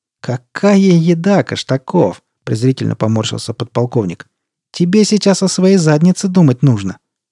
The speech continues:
«А батюшка говорил, что о душе?» Я удивленно посмотрел на попа.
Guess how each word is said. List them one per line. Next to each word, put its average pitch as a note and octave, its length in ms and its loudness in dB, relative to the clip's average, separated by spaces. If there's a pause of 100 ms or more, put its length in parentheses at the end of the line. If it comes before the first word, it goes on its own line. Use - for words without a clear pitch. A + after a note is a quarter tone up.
(800)
«А A#2+ 140 -2
батюшка F3 440 0
говорил, A#2 300 -2
что - 200 -6
о G#2+ 60 -2
душе?» G#2 520 -4 (360)
Я A2+ 80 -2
удивленно A2 400 -2
посмотрел - 460 -6
на G2+ 100 -2
попа. G#2+ 380 -8